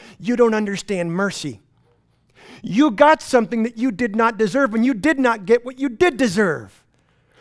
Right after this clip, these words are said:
Rather than be ashamed and try to figure out how you can pay him back and why you don't deserve it,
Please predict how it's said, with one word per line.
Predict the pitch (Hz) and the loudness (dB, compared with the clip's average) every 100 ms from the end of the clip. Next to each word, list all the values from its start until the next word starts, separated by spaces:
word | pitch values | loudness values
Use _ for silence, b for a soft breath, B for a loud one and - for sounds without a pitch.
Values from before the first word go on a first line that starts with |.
| b b | b b
Rather | 196 269 320 | 2 2 4
than | 285 247 | 4 2
be | 247 240 | 2 -2
ashamed | 208 - 269 240 | -2 -2 0 0
and | 220 | -2
try | - 254 254 | -2 -2 -2
to | |
figure | 220 262 226 247 | -2 -6 -2 0
out | 220 | -2
how | 147 254 254 | -4 -4 -2
you | 214 | -4
can | 226 226 | -6 -8
pay | - 240 208 | -2 -2 -2
him | 214 | -6
back | 185 254 240 | -2 -4 -4
and | 208 | -8
why | 202 233 | -6 -6
you | 226 208 | -6 -6
don't | 220 208 | -4 -4
deserve | 196 226 254 | -8 -6 -6
it, | 196 | -6